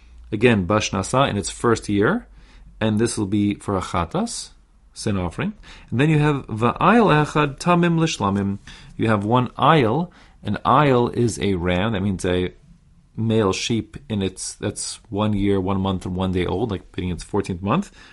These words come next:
That's brought as a shlamim. So you have the, the female sheep as the ola. Excuse me, the male sheep in its first year as an ola,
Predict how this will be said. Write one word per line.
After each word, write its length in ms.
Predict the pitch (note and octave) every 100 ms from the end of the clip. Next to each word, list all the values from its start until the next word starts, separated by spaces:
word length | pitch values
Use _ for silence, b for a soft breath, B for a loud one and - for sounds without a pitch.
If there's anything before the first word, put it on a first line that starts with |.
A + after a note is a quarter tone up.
| B B -
That's 140 | G2+
brought 180 | A2 B2+
as 120 | A2+
a 40 |
shlamim. 560 | A#2+ - G2 E2 D#2+ -
So 100 | -
you 80 | G#2
have 160 | F#2+
the, 140 | F#2+ - _ -
the 260 | G#2+ F#2+
female 680 | F2+ - C#3 C#3 A#2+ G#2 - -
sheep 340 | - A#2+ -
as 200 | - G2
the 240 | E2+ E2+ -
ola. 460 | - A#2+ D3+ G#3+ A3+ B
Excuse 200 | - D#3
me, 120 | A#2 D#2+ - - -
the 120 | G2
male 380 | G2+ B2 B2+ G#2+
sheep 540 | - - A#2+ G#2 - -
in 60 | A2
its 100 | -
first 260 | A#2+ A2
year 100 | G2+
as 80 | F2+
an 100 | F2
ola, 300 | G#2+ C#3+ D#3+